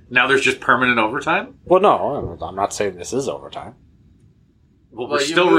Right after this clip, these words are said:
Speaker 3: our
Speaker 1: recording,
Speaker 3: mic-
Speaker 1: are we not? Yeah. You
Speaker 2: Well, I kinda said this, like, after an hour. We always said that, like, after an hour.
Speaker 3: We've
Speaker 2: It's
Speaker 3: been here
Speaker 2: overtime.
Speaker 3: an hour? Fuck me.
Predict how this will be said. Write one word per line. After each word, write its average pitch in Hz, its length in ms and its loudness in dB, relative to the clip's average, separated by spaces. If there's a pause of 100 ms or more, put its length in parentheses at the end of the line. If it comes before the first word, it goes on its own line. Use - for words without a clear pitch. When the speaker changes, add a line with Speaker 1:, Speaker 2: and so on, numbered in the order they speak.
Speaker 3:
our - 60 -4
Speaker 1:
recording, 175 280 4
Speaker 3:
mic- 135 100 2
Speaker 1:
are 143 100 2
we 151 140 0
not? 160 340 2
Yeah. 165 220 2
You 123 200 -14
Speaker 2:
Well, 262 160 6
I 190 160 4
kinda 240 360 0
said 175 300 6
this, 143 180 2
like, 131 260 0
after 127 360 2
an 123 120 2
hour. 110 340 2
We 117 180 0
always 190 300 6
said 165 220 4
that, 90 60 -10
like, 92 180 -10 (140)
after 113 340 0
an 110 80 -2
hour. 143 240 2
Speaker 3:
We've - 80 -14
Speaker 2:
It's 135 100 -4
Speaker 3:
been - 120 4
here 403 180 2
Speaker 2:
overtime. 139 100 2
Speaker 3:
an 143 100 2
hour? 294 320 4
Fuck - 300 -4
me. - 320 -10